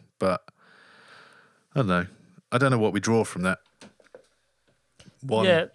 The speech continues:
Speaker 2: like,
Speaker 1: Aaron
Speaker 2: uh,
Speaker 1: wasn't telling the truth, and two, Conan's not funny.
Speaker 2: Yeah. So there's very little actual media value. This is what happens on bye week. And you get people coming out articles like, "Aaron Rodgers is male," blah, blah, you know, like, yeah, all right, fair enough.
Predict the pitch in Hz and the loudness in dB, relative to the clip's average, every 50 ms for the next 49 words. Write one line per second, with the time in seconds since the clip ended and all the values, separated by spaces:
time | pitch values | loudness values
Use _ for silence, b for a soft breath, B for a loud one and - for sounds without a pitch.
0 | _ _ _ 190 180 170 160 - - - 107 101 98 95 95 95 95 90 90 87 | _ _ _ -2 -2 -2 -2 -2 -2 0 2 2 2 0 0 -2 -4 -4 -4 -6
1 | 90 - 95 87 87 85 82 - - 90 85 82 - - 82 - - 87 85 - | -4 -4 -4 -4 -4 -6 -8 -8 -6 -6 -6 -6 -8 -8 -8 -6 -6 -6 -6 -6
2 | - - 90 87 87 82 80 - 92 82 - - - 90 87 85 90 - _ _ | -6 -6 -6 -6 -6 -6 -8 -8 -8 -10 -10 -10 -10 -8 -8 -10 -12 -16 _ _
3 | _ _ _ _ _ _ _ _ - 143 139 139 139 135 - _ _ _ _ _ | _ _ _ _ _ _ _ _ -12 -10 -6 -6 -6 -8 -10 _ _ _ _ _
4 | - - - 151 143 143 143 - 143 131 - 214 208 156 151 175 156 - 151 143 | -14 -8 -6 -4 -4 -4 -6 -8 -10 -6 0 0 2 2 2 0 -2 -4 -4 -2
5 | 135 131 135 - - 131 123 127 127 127 131 139 139 135 139 135 135 156 156 - | -2 -2 -2 -2 -4 -4 -4 -2 -4 -2 -2 -2 -2 0 0 -2 -2 -4 -4 -2
6 | 214 139 - 226 180 151 160 160 - 196 156 - 139 127 113 131 127 131 151 180 | -2 0 0 0 2 2 0 0 0 -2 -2 -2 -2 -2 -2 -2 0 0 -2 -2
7 | 160 135 - - B B B B B B B B B B B - 180 170 170 190 | -4 -6 -6 -10 B B B B B B B B B B B 0 2 4 4 4
8 | - - 196 - 180 156 170 165 160 147 147 147 151 147 143 131 139 139 127 131 | 4 4 2 2 2 2 2 4 4 4 4 4 2 0 0 0 0 0 2 4
9 | 156 180 196 202 202 208 214 220 226 214 240 247 240 226 220 226 226 214 208 214 | 4 4 4 4 2 2 2 2 2 0 -4 -6 -6 -6 -8 -8 -8 -6 -4 -4
10 | 247 262 285 277 240 185 160 160 208 - 381 381 359 349 294 240 220 208 196 196 | -4 -2 -2 0 0 0 -2 -2 -4 -8 -6 -6 -4 -2 0 0 0 0 0 0
11 | 185 180 160 147 143 139 - - 160 151 143 147 147 131 117 - 131 120 113 110 | 2 2 2 2 0 0 -4 -8 -8 -6 -4 -4 -4 -4 -6 -8 -10 -10 -10 -12
12 | b | b